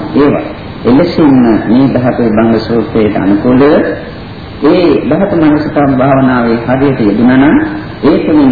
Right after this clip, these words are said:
හතරවෙනි ධ්‍යානයත් ඒ විනා තියෙන සියලුම අරූපාවචර ධ්‍යානයත් නිර්වාණය සාක්ෂාත් කරන්නට පුළුවන්. එම නිසාමයි මේ සූත්‍රය දේශනා කරපු කුක්කුසාති රජතුමාට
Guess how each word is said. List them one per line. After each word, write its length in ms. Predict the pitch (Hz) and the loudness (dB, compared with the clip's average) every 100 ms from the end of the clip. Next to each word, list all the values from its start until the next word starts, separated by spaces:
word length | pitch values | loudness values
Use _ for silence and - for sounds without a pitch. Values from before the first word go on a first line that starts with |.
| 107 | 0
හතරවෙනි 540 | - 143 165 180 160 135 | -2 -4 -2 0 0 2
ධ්‍යානයත් 540 | 113 143 139 135 127 - | 2 0 2 2 0 0
ඒ 160 | 147 | 0
විනා 340 | 170 156 151 131 | 2 2 2 2
තියෙන 260 | 135 123 | 0 0
සියලුම 480 | 120 123 139 131 131 | 0 2 2 4 2
අරූපාවචර 720 | 107 113 139 131 127 - 113 | 2 0 0 2 2 2 -2
ධ්‍යානයත් 480 | 107 117 120 135 156 | -2 -2 0 0 0
නිර්වාණය 580 | 127 131 135 120 117 117 | 0 0 0 0 2 0
සාක්ෂාත් 560 | - 139 117 - 117 98 | 0 -2 -2 0 0 0
කරන්නට 380 | - 107 98 98 | -2 -2 -2 -2
පුළුවන්. 400 | - 147 156 175 302 - - - | 0 2 2 2 -2 -8 -14 -4
එම 160 | 147 202 | 0 2
නිසාමයි 640 | 226 196 165 143 127 123 | 2 0 -2 0 2 2
මේ 200 | 104 151 | 2 0
සූත්‍රය 480 | 165 160 151 - 135 | 0 0 0 0 -2
දේශනා 460 | 120 135 135 123 120 | 0 -2 -2 -2 0
කරපු 300 | 127 117 117 | -2 -2 -2
කුක්කුසාති 640 | 151 156 - 151 139 127 113 | -2 -2 -4 -2 0 0 0
රජතුමාට 600 | 120 123 131 113 113 | 0 0 0 2 0